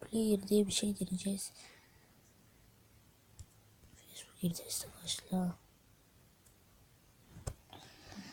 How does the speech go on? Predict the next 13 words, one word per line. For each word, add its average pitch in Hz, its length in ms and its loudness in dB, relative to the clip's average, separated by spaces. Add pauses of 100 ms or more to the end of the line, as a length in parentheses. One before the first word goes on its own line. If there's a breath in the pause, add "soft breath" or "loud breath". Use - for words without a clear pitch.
(840 loud breath)
Ne 208 240 12
tür 233 240 12
oyunlar 196 600 10
seni 190 460 10
heyecanlandırıyor? 170 1200 10 (340 soft breath)
Sporlu, 170 560 4
toplu, 170 540 2
skorlu 160 600 6
oyunlar, 156 500 6 (320 loud breath)
silah - 240 -2
teknolojisi 165 680 8
oyunları, 160 400 10
hareketli 170 760 6